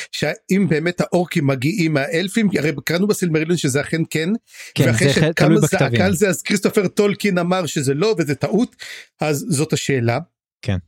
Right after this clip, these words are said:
Speaker 1: אבל כמו שאנחנו רואים, גם כן, הוא שואל את, אה, ארונדיר, "איפה נולדת?" אתה יודע,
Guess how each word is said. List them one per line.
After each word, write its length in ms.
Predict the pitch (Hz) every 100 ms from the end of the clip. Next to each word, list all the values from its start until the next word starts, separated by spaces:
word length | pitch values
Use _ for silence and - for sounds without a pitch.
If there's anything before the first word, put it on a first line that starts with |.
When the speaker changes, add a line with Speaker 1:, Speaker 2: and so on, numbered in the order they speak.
| _ _ _ - - -
Speaker 1:
אבל 240 | 135 135 151
כמו 180 | 139 190
שאנחנו 340 | 196 196 180
רואים, 300 | 160 233 247
גם 120 | 175
כן, 160 | - -
הוא 120 | 254
שואל 240 | - 180 196
את, 140 | - _
אה, 100 | 156 -
ארונדיר, 340 | 240 247 147 131 _ _ -
"איפה 260 | 240 -
נולדת?" 480 | 160 139 147 208 - 110 - - - _
אתה 80 | -
יודע, 200 | 147